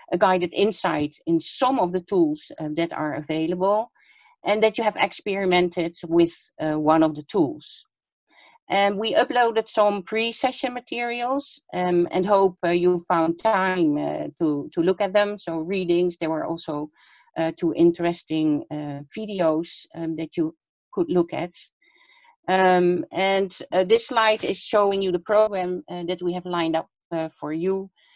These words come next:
Um, so we will have a question and answer session, uh, using Slido on preparatory material. Um, we have a session on photos, uh,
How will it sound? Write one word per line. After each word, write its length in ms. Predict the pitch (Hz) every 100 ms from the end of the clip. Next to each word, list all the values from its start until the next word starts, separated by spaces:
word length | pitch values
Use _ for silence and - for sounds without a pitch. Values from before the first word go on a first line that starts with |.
| _ _ _
Um, 260 | 170 165 160
so 140 | -
we 120 | 175 175
will 100 | 180
have 140 | 165
a 60 | 165
question 460 | - 190 - 220
and 120 | 226
answer 320 | 202 196 185 196
session, 680 | - 196 180 190 190 185 -
uh, 120 | 165 160
using 480 | 160 170 170 190
Slido 640 | 190 - 156 151 151 151 151
on 120 | 151
preparatory 600 | 156 151 - 156 156 147
material. 800 | 147 147 202 202 196 180 175 185 _ _ _ _ _ _ -
Um, 540 | 185 185 180 175 170
we 120 | 208
have 140 | 214 208
a 60 |
session 360 | 208 202 - 202
on 140 | 185
photos, 800 | 170 170 170 180 208 226 - - 180 - -
uh, 220 | 190 185